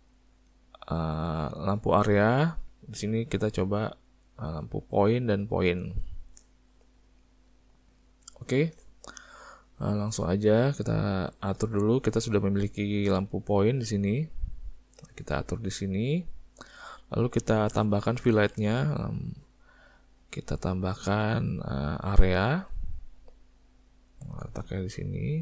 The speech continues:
Dan poinnya saya duplikat, eh, Shift D.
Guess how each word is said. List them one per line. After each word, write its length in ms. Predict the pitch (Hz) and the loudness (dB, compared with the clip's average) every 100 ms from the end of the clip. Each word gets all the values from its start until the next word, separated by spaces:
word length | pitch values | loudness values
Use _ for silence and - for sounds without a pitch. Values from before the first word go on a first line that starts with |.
| 156 - - _ _ _ _ _ - _ - - - _ _ - | -4 -12 -16 _ _ _ _ _ -20 _ -20 -20 -20 _ _ -10
Dan 560 | 120 104 107 110 117 | -2 -2 -2 -4 -4
poinnya 320 | - 107 113 123 | 2 4 4 2
saya 320 | 110 104 107 | 2 2 0
duplikat, 560 | 104 - 110 - 139 - - 73 | 0 -2 0 2 2 0 -12 -6
eh, 80 | 90 | -4
Shift 320 | - 151 104 | -2 -2 0
D. 240 | 104 139 | 2 2